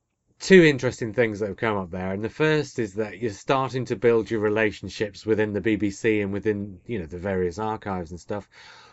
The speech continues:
But, but perhaps more pertinently, is this the moment at which an interest in actual restoration starts to raise its head, perhaps?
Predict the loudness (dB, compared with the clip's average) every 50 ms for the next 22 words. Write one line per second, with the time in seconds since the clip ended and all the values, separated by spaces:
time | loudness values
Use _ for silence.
0 | _ _ _ _ _ _ 6 6 6 6 4 -2 -10 _ _ _ _ 4 4 4
1 | 4 2 -4 _ _ _ -4 -4 -4 -2 -4 -4 -4 -6 -6 -4 -2 0 0 0
2 | 0 0 0 0 0 0 -2 -4 -4 -4 -4 -6 -8 -12 -14 -12 -12 -14 -16 -20
3 | _ _ _ _ _ _ _ _ _ 6 6 6 6 4 0 0 0 -2 -2 -2
4 | -2 0 2 4 4 4 4 2 0 -2 -4 -6 -10 -14 -14 -10 -8 -6 -6 -6
5 | -8 -10 -14 -14 -16 -16 -16 _ _ _ _ _ _ -8 -4 0 2 2 2 0
6 | -2 -4 -2 -2 -2 -2 -2 -2 -2 -2 -2 -2 -4 -8 -12 -14 -12 -10 -8 -4
7 | -2 -2 -2 -4 -6 -6 -4 -2 0 0 0 -2 -2 -6 -8 -8 -8 -8 -8 -10
8 | -14 -16 _ -20 -10 -8 -6 -6 -8 -10 -14 -12 -8 -6 -2 -2 -2 -4 -4 -8
9 | -14 -12 -10 -10 -10 -10 -10 _ -10 -10 -10 -10 -12 -16 _ _ -20 -20 -20